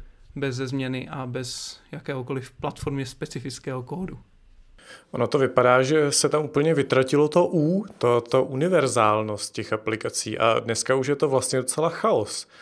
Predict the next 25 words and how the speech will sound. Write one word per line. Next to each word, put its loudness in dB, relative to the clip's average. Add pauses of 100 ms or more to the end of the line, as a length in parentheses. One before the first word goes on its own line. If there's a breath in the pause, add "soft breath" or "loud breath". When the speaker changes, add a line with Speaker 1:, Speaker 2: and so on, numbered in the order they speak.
(280 loud breath)
Speaker 2:
Dřív -6
bylo 2
celkem 0
jasný, -2
že 2
U -6
V 4
P 4
a 2
so-, 0
a 2
Store 4
aplikace, 0
ale 2
teď -2
najednou, 0
když -8
máme 2
ve 0
Storeu 0
i 0
Win -6
třicet -6
dva 2
aplikace, 0